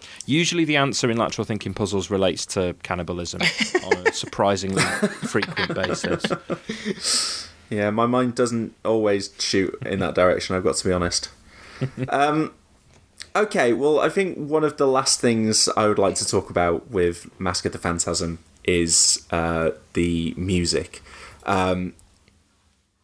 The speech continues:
Speaker 2: this is, uh, this is, uh, it, it has shades of the Burton, the Danny Elfman Batman stuff.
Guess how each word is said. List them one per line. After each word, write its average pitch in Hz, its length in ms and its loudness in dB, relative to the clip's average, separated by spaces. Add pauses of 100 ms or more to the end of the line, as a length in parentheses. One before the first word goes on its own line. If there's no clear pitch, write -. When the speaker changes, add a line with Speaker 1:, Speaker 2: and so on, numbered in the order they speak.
(160)
Speaker 2:
this 120 380 0
is, 120 420 2
uh, 101 160 4
this 127 300 2
is, 123 280 0 (380)
uh, 110 220 4
it, - 260 0
it - 160 0
has 120 720 2
shades 104 800 2
of 95 380 0
the 98 60 -2
Burton, 92 540 0
the 87 240 0
Danny 90 280 -2
Elfman 85 440 -4 (460)
Batman 85 320 0
stuff. - 420 0